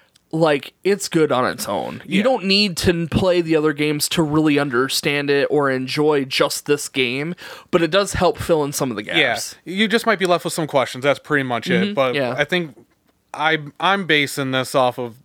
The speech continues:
Speaker 2: just the main story and not really so much the extra stuff that, like, I, leaves a lot of question marks for me for not
Speaker 1: Right.
Speaker 2: knowing. So,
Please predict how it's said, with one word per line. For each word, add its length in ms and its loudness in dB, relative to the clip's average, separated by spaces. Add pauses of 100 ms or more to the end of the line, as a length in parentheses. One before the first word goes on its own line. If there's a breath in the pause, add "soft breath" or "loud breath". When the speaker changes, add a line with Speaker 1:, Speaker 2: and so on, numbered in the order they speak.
Speaker 2:
just 400 0 (240 soft breath)
the 180 0
main 280 0
story 340 2
and 200 -6 (140)
not 300 -2
really 220 -2
so 220 -2
much 320 -2 (360 soft breath)
the 180 2
extra 340 -2
stuff 340 0
that, 260 2 (140)
like, 200 -2 (140)
I, 200 0 (260)
leaves 220 -4
a 40 -6
lot 140 0
of 40 -12
question 360 -6
marks 240 -14
for 80 -14
me 120 -10
for 120 -6
not 100 2
Speaker 1:
Right. 100 0
Speaker 2:
knowing. 200 -4
So, 320 -6